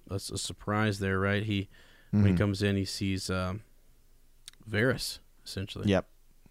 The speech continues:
Speaker 2: Yeah.
Speaker 1: Right?
Speaker 2: Yeah, and, and Varys basically, uh, knows exactly who his, um, companion is.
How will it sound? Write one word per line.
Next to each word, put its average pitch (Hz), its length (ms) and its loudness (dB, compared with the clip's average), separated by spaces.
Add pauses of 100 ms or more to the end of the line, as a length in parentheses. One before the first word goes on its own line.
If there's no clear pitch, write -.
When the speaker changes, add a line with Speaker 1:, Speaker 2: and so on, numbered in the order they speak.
(340)
Speaker 2:
Yeah. 92 280 6
Speaker 1:
Right? 110 80 -2 (600)
Speaker 2:
Yeah, 107 260 10
and, 120 380 6
and 127 180 6
Varys 127 420 12
basically, 107 640 8
uh, 90 300 6
knows 92 320 6
exactly 90 640 2
who 90 160 4
his, 87 400 2
um, 73 400 -2
companion 69 520 0
is. 50 420 -8